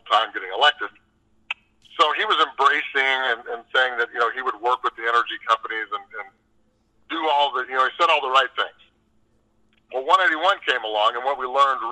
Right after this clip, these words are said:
really, really quickly here in Colorado was he did not intend to govern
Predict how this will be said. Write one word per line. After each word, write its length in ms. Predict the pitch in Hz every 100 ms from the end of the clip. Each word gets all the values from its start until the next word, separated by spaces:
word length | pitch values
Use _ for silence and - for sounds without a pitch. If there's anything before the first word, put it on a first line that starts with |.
| 143
really, 240 | 165 147
really 240 | 139 127 120
quickly 400 | 143 - 110 104
here 160 | 120
in 80 | 117
Colorado 640 | 113 101 104 151 120 107 - _ _ _ _ _ _ 117
was 160 | 127 -
he 160 | 170 -
did 160 | -
not 240 | 147 156 143
intend 480 | - - 139 135
to 40 | 117
govern 480 | 117 123 123 110 104